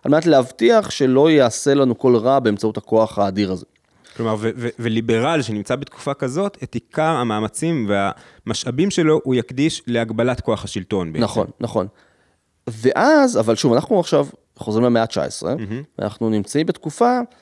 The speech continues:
Speaker 1: שבה אנחנו הולכים לכיוון של, אה, משטרים דמוקרטיים. משטרים שבהם... הציבור לכאורה שולט על עצמו.
Speaker 2: מהמם.
Speaker 1: ואז נשאלת השאלה, אם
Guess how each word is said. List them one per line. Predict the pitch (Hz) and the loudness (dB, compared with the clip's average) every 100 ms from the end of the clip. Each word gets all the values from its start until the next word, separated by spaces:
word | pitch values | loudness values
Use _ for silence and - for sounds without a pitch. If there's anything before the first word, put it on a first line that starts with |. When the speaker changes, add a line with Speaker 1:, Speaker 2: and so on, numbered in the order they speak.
| _ _ _ | _ _ _
Speaker 1:
שבה | - - 117 104 143 170 180 - - _ _ _ _ - | -18 -6 -4 2 4 4 2 -2 -10 _ _ _ _ -8
אנחנו | 120 - | -6 2
הולכים | 120 101 175 185 | 0 2 2 2
לכיוון | 170 - 113 135 220 247 226 | 0 -2 -8 2 4 6 4
של, | 202 - 123 120 - _ _ _ _ - | 0 0 0 0 -4 _ _ _ _ -6
אה, | 110 | -4
משטרים | 110 - 123 139 | -4 -2 0 2
דמוקרטיים. | 117 - 113 104 - - _ _ _ | 0 0 0 0 -8 -20 _ _ _
משטרים | 113 - 139 | -6 0 0
שבהם... | 156 117 104 160 175 170 _ _ _ _ _ - | 2 2 4 4 2 -2 _ _ _ _ _ -12
הציבור | - - 135 143 196 202 185 143 | -8 -2 2 6 6 6 4 0
לכאורה | 117 107 107 127 147 156 156 _ _ | 0 0 2 4 4 2 -2 _ _
שולט | - 113 117 123 | -4 0 2 2
על | 107 | 0
עצמו. | - 139 110 - _ | 2 2 2 -2 _
Speaker 2:
מהמם. | 117 107 123 _ 120 | -10 -10 -12 _ 0
Speaker 1:
ואז | 120 151 | 2 2
נשאלת | 165 175 | 0 0
השאלה, | 180 170 151 214 269 240 - _ _ _ _ _ _ _ _ _ | 0 4 6 6 4 0 -6 _ _ _ _ _ _ _ _ _
אם | 160 214 226 | 6 6 4